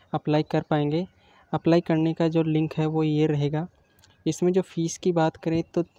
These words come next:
पाँच सौ रुपये अनरिजर्व ओबीसी, ईडब्ल्यूएस के लिए रखा गया है, जबकि दो सौ पचास रुपये एससी, एसटी और पीडब्ल्यूडी कैंडिडेट्स के लिए रखा गया है। देखिए, जो भी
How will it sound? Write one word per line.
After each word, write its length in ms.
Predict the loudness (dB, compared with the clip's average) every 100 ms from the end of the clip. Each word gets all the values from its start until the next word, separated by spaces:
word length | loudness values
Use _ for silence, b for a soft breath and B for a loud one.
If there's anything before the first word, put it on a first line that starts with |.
| _ -4
पाँच 260 | -4 -4
सौ 120 | -2
रुपये 320 | -2 -2 -2 -2
अनरिजर्व 600 | -2 0 0 0 0 -2
ओबीसी, 720 | 0 0 0 -2 -2 0 0
ईडब्ल्यूएस 500 | 0 0 0 -2 -2
के 180 | -4 -4
लिए 240 | -4 -4
रखा 240 | -4 -6 -4
गया 180 | -4
है, 180 | -4 -8 b b b _ -4
जबकि 220 | -2 0
दो 180 | 2 2
सौ 160 | 0 -2
पचास 340 | 0 0 -2
रुपये 200 | -4 -2
एससी, 420 | -2 -4 -4 -2
एसटी 480 | -2 -4 -4 -4 -2
और 120 | -4 -2
पीडब्ल्यूडी 520 | -2 0 0 0 -2
कैंडिडेट्स 520 | -4 -4 -4 -6 -6 -10
के 140 | -6
लिए 280 | -2 -2 -4 -8
रखा 240 | -6 -4
गया 200 | -4 -6
है। 160 | -8 -10 _ _ b b b b b -2
देखिए, 240 | 0 2
जो 240 | 2 2 2
भी 520 | 2 0 -2 -4